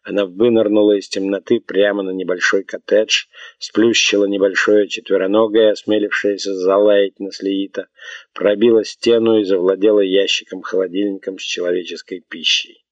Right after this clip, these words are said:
Неся небольшой ящик в когтях Слиита, она снова вернулась к холму, где остановилась, задумавшись.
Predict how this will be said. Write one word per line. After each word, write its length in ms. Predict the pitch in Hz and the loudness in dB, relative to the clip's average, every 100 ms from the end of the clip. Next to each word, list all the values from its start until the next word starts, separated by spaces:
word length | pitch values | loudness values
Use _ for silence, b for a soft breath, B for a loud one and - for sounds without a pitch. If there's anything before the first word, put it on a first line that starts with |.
| B B B B B | B B B B B
Неся 360 | 107 110 131 131 | -6 -2 2 2
небольшой 520 | 113 107 98 - 113 | 2 2 2 2 2
ящик 560 | 101 104 104 - 98 - | 2 2 2 -2 -2 -8
в 120 | - | -14
когтях 540 | 95 90 - 101 95 | -12 -12 -4 -4 -4
Слиита, 600 | - 87 90 107 107 113 B B B _ | -8 -8 -2 -4 -2 -6 B B B _
она 180 | 95 104 | -2 -2
снова 420 | - 113 117 110 | 0 2 4 4
вернулась 460 | 104 104 104 95 | 2 2 0 -2
к 60 | - | -6
холму, 500 | - 98 95 104 117 | -2 0 2 2 2
где 140 | 104 107 | 2 0
остановилась, 720 | 92 - 95 95 104 98 95 | 0 -6 -4 0 2 0 -2
задумавшись. 1080 | 92 87 87 82 78 - - - - - | -6 -4 -6 -8 -8 -8 -8 -12 -16 -16